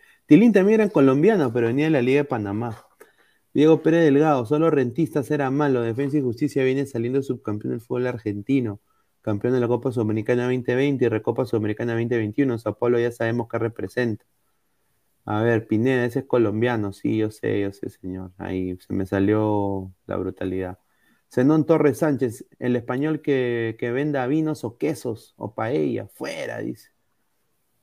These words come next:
Eh, ese negro no hizo de Cirilo, de, de chibolo en carrusel, dice. Ay, ay, ay.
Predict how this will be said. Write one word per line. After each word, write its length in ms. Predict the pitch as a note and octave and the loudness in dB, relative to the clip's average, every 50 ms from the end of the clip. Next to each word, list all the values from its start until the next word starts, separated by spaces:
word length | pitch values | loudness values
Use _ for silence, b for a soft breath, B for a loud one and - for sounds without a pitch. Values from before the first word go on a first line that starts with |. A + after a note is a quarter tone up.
| _ _ _ _ _ _ | _ _ _ _ _ _
Eh, 320 | D#3+ - B2 B2 A#2+ B2 - | -14 -10 -8 -6 -6 -6 -2
ese 340 | C#3+ D3 C#3 - D#3 D3 C#3+ | -2 -2 -2 -2 -4 -2 -2
negro 340 | D3 D#3 D#3 D#3 D3 D3 C#3+ | -2 -2 -2 -2 -2 -2 -2
no 80 | D3 | -2
hizo 220 | D3+ D3 C3+ D#3 D#3 | -4 -4 -2 -2 -2
de 140 | D3 C3+ B2+ | -2 -2 -4
Cirilo, 640 | - - A#2+ A#2+ C#3 D3 D3 C#3+ D3 C#3+ C#3 C3+ | -4 -4 -2 0 0 0 0 0 0 -2 -2 -2
de, 160 | B2 A#2+ A#2 A2+ | -4 -4 -4 -4
de 160 | A2+ A2 G#2+ | -4 -4 -6
chibolo 400 | - - B2 A#2 A#2+ C3 C3+ C#3 | -6 -4 -2 -2 0 0 -2 -2
en 80 | C#3 C3+ | -4 -4
carrusel, 720 | - B2 A2+ A2 G#2 G2+ - - - C#3+ C#3 B2+ A#2+ A#2 | -6 -6 -6 -4 -6 -8 -8 -6 -4 -4 -2 -2 -4 -4
dice. 340 | A#2+ A#2 A2+ - _ G#2+ G#2+ | -6 -8 -10 -12 _ -14 -10
Ay, 320 | G#2 G#2+ A2 A2 G#2+ G2+ F#2+ | -8 -6 -6 -6 -6 -6 -8
ay, 200 | F#2+ G2 G2 G2+ | -10 -10 -12 -12
ay. 220 | G#2 G2+ G2+ G2+ | -12 -12 -14 -16